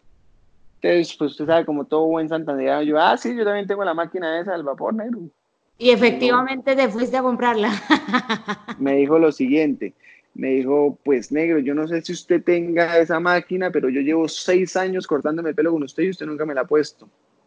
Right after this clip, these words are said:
Speaker 1: Y este lado es la primera vez que me fui a cortar y me pusieron eso". Dije, "No, claro, negrito, la próxima que vaya yo le voy a hacer eso bien chévere".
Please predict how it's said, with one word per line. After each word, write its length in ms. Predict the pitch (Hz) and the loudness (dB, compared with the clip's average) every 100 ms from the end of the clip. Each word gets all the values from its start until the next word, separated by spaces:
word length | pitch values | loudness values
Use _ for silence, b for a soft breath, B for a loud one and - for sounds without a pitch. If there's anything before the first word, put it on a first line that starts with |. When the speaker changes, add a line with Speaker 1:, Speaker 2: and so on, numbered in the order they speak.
| _ | _
Speaker 1:
Y 140 | 135 139 | 0 0
este 240 | 135 160 | 2 4
lado 220 | 165 165 | 6 6
es 80 | 160 | 4
la 120 | 165 | 2
primera 340 | 156 131 135 156 | 0 -4 -2 -2
vez 140 | 156 | -4
que 120 | 160 | -8
me 100 | 139 | -8
fui 100 | 139 | -6
a 60 | 139 | -6
cortar 360 | 147 151 170 | -6 -6 -6
y 60 | 175 | -6
me 120 | 151 | -8
pusieron 460 | - 110 123 131 143 | -12 -8 -6 -4 -2
eso". 300 | 160 - 98 B B _ | -2 -4 -12 B B _
Dije, 140 | 131 139 | -6 -2
"No, 240 | 185 254 | 0 4
claro, 320 | 196 214 196 | 4 4 2
negrito, 360 | 165 151 180 196 | 2 2 2 2
la 120 | 151 | 0
próxima 300 | 151 170 170 | 0 -4 -4
que 80 | 143 | 0
vaya 120 | 147 | 0
yo 140 | 156 165 | 2 4
le 60 | |
voy 80 | 165 | 4
a 40 | |
hacer 160 | 160 160 | 2 -2
eso 140 | 160 | -4
bien 220 | 160 156 151 | -4 -4 -2
chévere". 320 | 190 185 | -2 -2